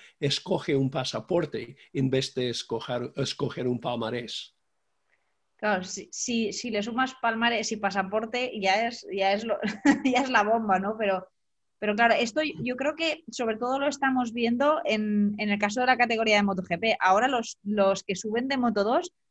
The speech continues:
Speaker 2: son italianos y españoles. Va a ser Jorge Martín, va a ser Bastianini, va a ser Luca Marini. O sea, y,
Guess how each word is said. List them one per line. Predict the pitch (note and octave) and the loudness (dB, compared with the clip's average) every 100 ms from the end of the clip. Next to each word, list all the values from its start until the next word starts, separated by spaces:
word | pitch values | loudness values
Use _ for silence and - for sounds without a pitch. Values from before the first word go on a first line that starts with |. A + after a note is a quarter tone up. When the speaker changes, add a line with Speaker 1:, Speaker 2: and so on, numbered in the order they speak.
| _ _ | _ _
Speaker 2:
son | - A3 | -2 0
italianos | B3+ C#4+ C4+ A3+ A3 | 4 4 6 4 4
y | G3+ | 0
españoles. | F#3 E3 F#3 C4+ F3 D#3 | -2 -2 0 2 0 -2
Va | - F#3 | 0 4
a | G3+ | 4
ser | A3+ G#3 | 4 0
Jorge | G3 G#3+ G#3 | 2 0 2
Martín, | A#3 G#3 G#3 B3+ E4 - _ _ | 2 2 2 0 0 -6 _ _
va | G3 | -4
a | |
ser | A3 A3+ | -2 0
Bastianini, | A3+ A#3 A3 A#3 D4 | 0 2 2 2 4
va | G3 | 2
a | |
ser | F#3+ A#3+ | 2 -2
Luca | B3 A3+ | -2 2
Marini. | G#3 F3 A3 A3 E3+ - _ | 2 2 2 0 -2 -8 _
O | - | -2
sea, | A3 F#3 | 2 2
y, | F3+ | 0